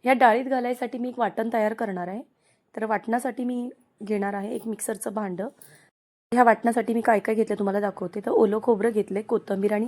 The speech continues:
आलं घेतलेलं आहे. हे आपल्याला भाजून घ्यायचं आहे आणि मग मिक्सरला आपल्याला याचं बारीक वाटण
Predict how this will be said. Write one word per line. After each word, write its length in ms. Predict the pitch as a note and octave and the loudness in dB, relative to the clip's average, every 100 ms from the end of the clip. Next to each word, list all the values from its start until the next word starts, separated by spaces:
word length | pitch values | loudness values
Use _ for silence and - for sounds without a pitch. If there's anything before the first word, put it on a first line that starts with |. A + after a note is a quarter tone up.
| - | -2
आलं 240 | F#3+ F#3 | -2 0
घेतलेलं 340 | F#3 F3 E3+ G3+ | -4 -6 -6 -6
आहे. 80 | D4 _ - - - | -8 _ -20 -14 4
हे 60 | A#3 | 4
आपल्याला 420 | A#3 A3 A3+ D4+ - | 6 2 0 -2 -4
भाजून 380 | A#3+ A3+ G#3+ B3 | 0 0 0 -2
घ्यायचं 300 | G3+ F3+ G#3+ | -2 -2 -4
आहे 40 | |
आणि 100 | A3 | -4
मग 120 | A#3+ | -4
मिक्सरला 440 | B3 A3 - G#3 G3+ | -4 -4 -4 -2 -4
आपल्याला 240 | G3+ G3+ | -4 -6
याचं 220 | F#3 - D#4 _ _ _ - | -6 -8 -10 _ _ _ 0
बारीक 340 | G#3 F#3+ G#3+ | 2 2 0
वाटण 320 | B3 - A3 | 0 0 -2